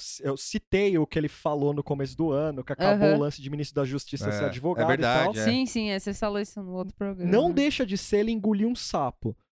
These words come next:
Speaker 1: Só que o problema é, se a Globo tem uma estratégia,
Speaker 3: E
Speaker 1: ela
Speaker 3: ele bateu de frente com a Globo
Speaker 1: Ele
Speaker 3: ainda.
Speaker 1: bateu de frente com a Globo.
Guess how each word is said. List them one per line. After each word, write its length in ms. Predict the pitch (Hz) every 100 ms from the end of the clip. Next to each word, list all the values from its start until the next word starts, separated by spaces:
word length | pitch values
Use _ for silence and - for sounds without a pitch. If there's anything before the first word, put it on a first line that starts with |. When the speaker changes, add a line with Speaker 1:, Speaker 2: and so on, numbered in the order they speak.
| _
Speaker 1:
Só 140 | - 202
que 80 | 233
o 20 |
problema 640 | 233 220 202 220 240 214
é, 200 | 156 117 - _ _ -
se 140 | -
a 40 |
Globo 300 | 175 190 320
tem 260 | 294 254 226
uma 140 | 202
estratégia, 1080 | 185 - 175 165 - 143 147 202 185 160 113 107
Speaker 3:
E 60 |
Speaker 1:
ela 80 | 151
Speaker 3:
ele 60 | 143
bateu 300 | 135 131 131
de 80 | 143
frente 260 | - 151 -
com 60 |
a 40 | 220
Globo 280 | 170 156
Speaker 1:
Ele 60 | 143
Speaker 3:
ainda. 160 | 113 123
Speaker 1:
bateu 160 | -
de 80 | -
frente 240 | - - -
com 80 |
a 40 | 233
Globo. 460 | 302 330 190 131